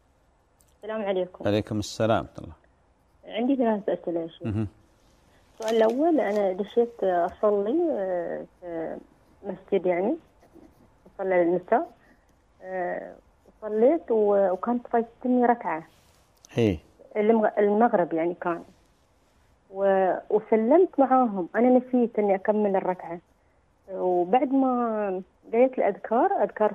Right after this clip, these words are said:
Speaker 1: الصلاة، آه، قمت أصلي ركعتين، اتذكرت إني أنا ما كملت. فقمت وكملت الركعة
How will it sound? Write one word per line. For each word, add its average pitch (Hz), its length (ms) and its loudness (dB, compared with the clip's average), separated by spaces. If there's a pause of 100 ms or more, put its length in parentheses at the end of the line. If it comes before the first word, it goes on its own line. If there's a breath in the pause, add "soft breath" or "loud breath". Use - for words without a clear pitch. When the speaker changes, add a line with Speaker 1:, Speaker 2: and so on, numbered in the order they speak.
(100)
Speaker 1:
الصلاة، 240 340 0 (720)
آه، 196 280 0
قمت 277 320 4
أصلي 254 320 2
ركعتين، 247 480 -2
اتذكرت 269 500 0
إني 247 200 2
أنا 240 80 0
ما 247 180 0 (100)
كملت. 208 340 -2 (760)
فقمت 233 420 2
وكملت 269 420 0
الركعة 285 540 -2